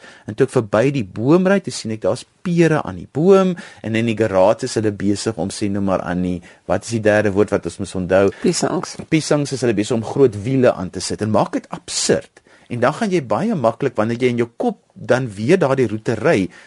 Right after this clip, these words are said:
Speaker 1: gaan jy weet wat is die sleutelwoord wat by elkeen van daardie plekke is. Ons noem dit die bekende roete. Nou, jy kan dit ook doen met jou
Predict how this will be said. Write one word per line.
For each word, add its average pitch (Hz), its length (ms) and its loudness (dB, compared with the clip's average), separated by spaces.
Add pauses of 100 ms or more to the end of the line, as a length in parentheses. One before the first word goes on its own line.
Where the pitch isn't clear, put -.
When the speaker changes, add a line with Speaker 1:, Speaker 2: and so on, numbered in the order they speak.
(140)
Speaker 1:
gaan 135 160 -4
jy 135 120 -2
weet 117 300 0
wat 98 180 0
is 135 100 -4
die 151 100 -4
sleutelwoord 131 920 0
wat 107 140 -4
by - 140 -2
elkeen 127 340 -2
van 120 160 -6
daardie 95 360 -2
plekke 120 380 -2
is. 87 180 -4 (200)
Ons 123 140 -2
noem 151 180 2
dit 185 100 2
die 151 80 -2
bekende 147 640 2
roete. 104 400 0 (280)
Nou, 127 120 0
jy 127 80 6
kan 160 140 0
dit 170 140 -2
ook 185 140 -2
doen 151 120 0
met 139 120 -4
jou 110 120 0